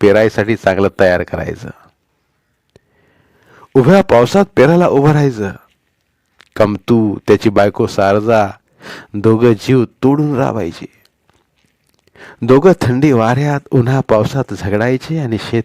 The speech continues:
पिकवायला धडपडायचे. कमतू सत्तरीच्या उंबरठ्यावर होता. सारजाही साठीत होती. त्यांना मूलबाळ नव्हतं, पण त्याचं त्यांना दुःख नव्हतं. आपल्या शेतावरच ते मुलाप्रमाणे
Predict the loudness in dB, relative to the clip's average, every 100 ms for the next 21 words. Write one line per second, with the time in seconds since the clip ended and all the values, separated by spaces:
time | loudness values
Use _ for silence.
0 | -4 -6 -2 -2 -2 -6 -14 -10 -10 -10
1 | -14 -20 _ _ _ _ _ _ _ _
2 | _ _ _ _ _ -6 -6 -2 0 0
3 | -2 -6 0 0 0 -4 -4 -4 -4 -4
4 | -6 -8 -12 -14 -16 _ _ _ _ -20
5 | -20 -8 2 2 4 2 2 0 -2 -2
6 | -4 -8 -10 -18 _ _ _ _ _ _
7 | _ _ -2 -2 -2 -4 -2 -2 -2 -8
8 | -12 -18 -20 _ _ _ _ _ _ _
9 | -20 -20 _ 0 2 0 0 -2 -2 -2
10 | -4 -6 -6 -8 -10 -18 -20 _ _ _
11 | _ _ _ _ _ _ -6 2 2 2
12 | -2 2 2 2 0 -2 0 -2 -2 -4
13 | -4